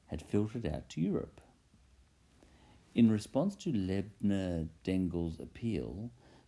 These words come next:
the Portuguese sent a group of musketeers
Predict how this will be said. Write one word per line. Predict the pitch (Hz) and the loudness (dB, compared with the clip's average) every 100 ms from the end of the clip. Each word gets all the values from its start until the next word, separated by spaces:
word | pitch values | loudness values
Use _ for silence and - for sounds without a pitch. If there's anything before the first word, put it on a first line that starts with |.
| - | -14
the | |
Portuguese | 80 - 107 110 127 117 85 80 80 | -8 -2 -2 -2 -4 -2 0 0 -2
sent | - 78 80 | -4 -6 -6
a | |
group | - 95 98 | -6 -4 -4
of | 107 101 | -4 -4
musketeers | 90 85 - - - 78 - - - - | -4 -6 -10 -12 -6 -6 -6 -10 -16 -20